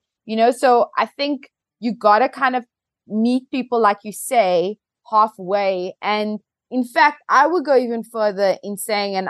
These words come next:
I'm trying to start this, you know, this mindset change with my social media posts, is that you don't need to abandon your traditional foods in order to be healthy. You just need to make tiny little adjustments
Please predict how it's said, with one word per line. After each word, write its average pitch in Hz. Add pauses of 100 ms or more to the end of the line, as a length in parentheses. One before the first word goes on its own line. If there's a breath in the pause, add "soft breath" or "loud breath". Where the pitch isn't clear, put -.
(160)
I'm 240
trying 220
to 202
start 196 (100)
this, - (320)
you 190
know, 185
this 175
mindset 180
change 175
with 170
my 170
social 185
media 165
posts, 165
is 170
that 175 (380)
you 233
don't 262
need 240
to 269
abandon 196
your 180
traditional 180
foods 175
in 180
order 175
to 175
be 160
healthy. 156 (400)
You 202
just 277
need 339
to 349
make 285 (300)
tiny 320
little 254 (380)
adjustments 226